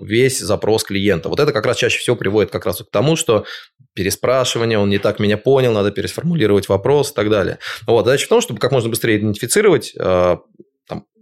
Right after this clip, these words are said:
проблему, или не обязательно, может быть, проблему, какой-то вопрос, который возникает у клиента, а, сразу дать на него ответ, бу-, будучи,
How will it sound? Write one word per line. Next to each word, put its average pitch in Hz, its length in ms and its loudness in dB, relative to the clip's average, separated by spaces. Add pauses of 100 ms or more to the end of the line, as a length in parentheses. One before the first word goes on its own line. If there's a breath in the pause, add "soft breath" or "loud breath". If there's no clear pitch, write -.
(200)
проблему, 156 460 2
или 101 160 -4
не - 200 -4
обязательно, 104 280 0
может 90 140 -4
быть, 90 100 -12
проблему, 131 320 0
какой-то 95 220 -6
вопрос, 101 420 0
который 85 340 -6
возникает 85 440 -4
у - 40 -12
клиента, 165 500 0 (360 loud breath)
а, 113 300 2
сразу 135 340 0
дать 123 180 0
на 110 80 0
него 110 240 2
ответ, 185 340 0 (160)
бу-, 113 180 0
будучи, 104 420 -2